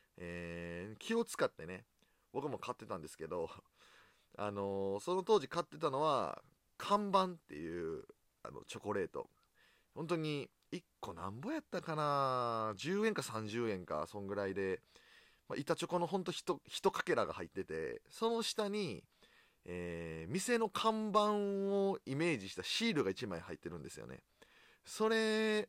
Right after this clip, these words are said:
目当てで買ってて、で、看板のシールを集めてたんですよね。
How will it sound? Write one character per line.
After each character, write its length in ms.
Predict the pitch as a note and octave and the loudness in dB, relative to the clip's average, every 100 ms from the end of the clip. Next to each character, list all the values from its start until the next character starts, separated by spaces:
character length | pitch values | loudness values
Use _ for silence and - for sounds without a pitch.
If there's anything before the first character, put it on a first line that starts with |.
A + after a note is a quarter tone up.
| - | -2
目 180 | E3+ G#3+ | 6 8
当 100 | F#3+ | 8
て 180 | - E3+ | 6 8
で 260 | G3 A#2 - | 8 8 2
買 160 | - A#2+ | -2 -2
っ 40 | _ | _
て 120 | A2+ | -6
て、 420 | - A#2+ A2 E2+ - - - - | 0 4 4 2 -4 -20 -20 -16
で、 60 | - | -8
看 360 | - A3+ A3+ A3 | 0 2 2 2
板 200 | A3 G#3+ | 4 4
の 140 | G#3+ | 2
シ 320 | G3+ - G#3+ | 0 2 2
ー 80 | F#3+ | 2
ル 120 | A2+ | 2
を 200 | E2+ D#2 - _ - - | 2 0 -4 _ -8 -8
集 120 | - B2 | -4 -2
め 160 | A2+ | -2
て 140 | A2 G#2+ | -2 -4
た 140 | C#2+ | -4
ん 160 | A#1 B1+ | -10 -14
で 100 | - | -14
す 160 | - | -12
よ 160 | A1 B1 | -12 -8
ね。 240 | A2 A#2 | -4 -4